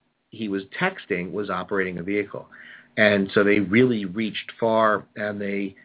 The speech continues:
basically said that when you knowingly send a text message to somebody operating a vehicle, you can be liable,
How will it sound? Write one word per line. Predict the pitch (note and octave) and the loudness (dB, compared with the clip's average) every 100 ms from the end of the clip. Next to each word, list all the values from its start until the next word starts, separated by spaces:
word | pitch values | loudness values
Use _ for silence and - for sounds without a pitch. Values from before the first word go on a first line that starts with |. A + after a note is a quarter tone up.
| _ _ - | _ _ 2
basically | A2+ A2 G2+ G#2 G2+ | 4 4 -2 -2 -2
said | - G#2 F#2+ | 2 2 2
that | G2 G2 - _ | 2 0 -2 _
when | G#2 | -2
you | G2+ G2+ | 2 2
knowingly | G2+ A#2+ C#3+ D#3+ C3+ A2+ A2 G#2+ - _ _ _ _ _ _ | 4 6 6 4 2 0 -2 -6 -10 _ _ _ _ _ _
send | B2+ A2 | -2 -2
a | G#2 - | -8 -6
text | C3 C3 - | -6 -6 -6
message | B2 A#2 A2 - | -6 -6 -12 -12
to | G#2+ | -8
somebody | A#2+ A2 G2+ G2+ | -6 -4 -4 -4
operating | F#2 G2+ G#2+ F#2+ F#2 | -4 -2 -2 -2 -4
a | |
vehicle, | F#2 B2 A#2+ D#2+ C2 - - | -2 0 0 -2 -16 -18 -16
you | G#2+ A#2 E3 | -4 4 4
can | F3+ F#2+ | 4 -4
be | F#2+ | -4
liable, | G2 A2+ B2+ G2 - | -2 0 0 -2 -8